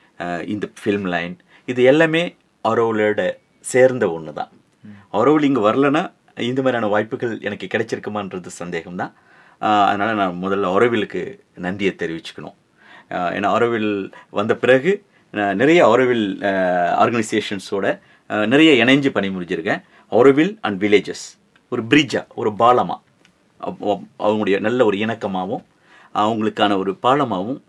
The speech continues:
Speaker 1: ஒரு தூதராவும் நான் நிறைய பணியாற்றியிருக்கேன். ஆஹ், Orville வளர்ச்சிக்கும் கிராம வளர்ச்சிக்கும், ஆஹ், என்னுடைய பங்களிப்பு இன்னும் தொடர்ந்துகிட்டு தான் இருக்கு. ஆஹ், அதனால வந்து ஒவ்வொரு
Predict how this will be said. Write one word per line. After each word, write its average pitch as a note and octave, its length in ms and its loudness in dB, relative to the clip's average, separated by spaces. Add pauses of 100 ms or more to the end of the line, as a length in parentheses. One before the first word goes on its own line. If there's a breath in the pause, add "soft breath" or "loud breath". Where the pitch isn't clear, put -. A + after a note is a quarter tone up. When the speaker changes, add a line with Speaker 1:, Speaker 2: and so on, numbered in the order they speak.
(100)
Speaker 1:
ஒரு F#2 200 -6
தூதராவும் G#2 580 -2 (100)
நான் E2+ 360 -8
நிறைய F#2 420 -2
பணியாற்றியிருக்கேன். E2+ 640 -8 (420 soft breath)
ஆஹ், F2 220 -4
Orville F#2+ 320 0
வளர்ச்சிக்கும் F#2+ 640 -6
கிராம F2 300 -6
வளர்ச்சிக்கும், E2+ 580 -10 (380 soft breath)
ஆஹ், F#2 120 -4
என்னுடைய G2 280 -2
பங்களிப்பு G#2 600 -6
இன்னும் A2+ 260 -8
தொடர்ந்துகிட்டு G2+ 420 -2
தான் F2 160 -8
இருக்கு. - 300 -8 (480 soft breath)
ஆஹ், F#2+ 340 -2
அதனால F#2+ 320 0
வந்து A#2+ 380 -2
ஒவ்வொரு C#3+ 340 4